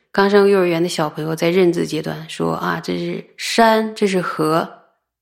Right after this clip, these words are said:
这种时候，他怎么会了解量子力学是怎么回事呢？他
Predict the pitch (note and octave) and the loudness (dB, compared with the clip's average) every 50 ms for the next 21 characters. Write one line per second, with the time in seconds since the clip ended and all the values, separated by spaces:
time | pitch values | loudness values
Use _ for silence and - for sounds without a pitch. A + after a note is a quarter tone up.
0 | _ _ - G3+ F3+ E3 - - E3 D3+ C#3+ D#3 - - _ _ _ _ _ _ | _ _ 4 4 4 4 0 -6 -8 -6 -8 -8 -10 -10 _ _ _ _ _ _
1 | _ _ _ _ _ - - F3 E3 D#3 D#3 F3+ F3+ E3 D#3 D#3+ E3 - D3+ - | _ _ _ _ _ -8 -4 -4 -4 -2 -2 -2 0 0 0 -2 -4 -4 -6 -10
2 | F3 - _ _ _ _ _ _ _ _ G3+ F#3+ F3+ E3 E3 D#3 F3+ F#3+ F3 E3 | -10 -14 _ _ _ _ _ _ _ _ 2 4 4 2 0 0 0 0 0 0
3 | D#3+ D#3+ D#3+ E3 E3+ F3+ E3+ - D#3 - D#3+ D#3+ D#3+ E3 D#3+ - - F#3 E3+ D#3+ | -2 -4 -4 -4 -4 -6 -6 -6 -8 -10 -8 -8 -6 -6 -4 -2 -2 -2 -2 -2
4 | D#3 - - _ _ _ _ _ _ _ _ _ _ _ _ _ _ _ _ _ | -8 -12 -18 _ _ _ _ _ _ _ _ _ _ _ _ _ _ _ _ _
5 | _ _ _ - - F3 | _ _ _ -8 -8 -8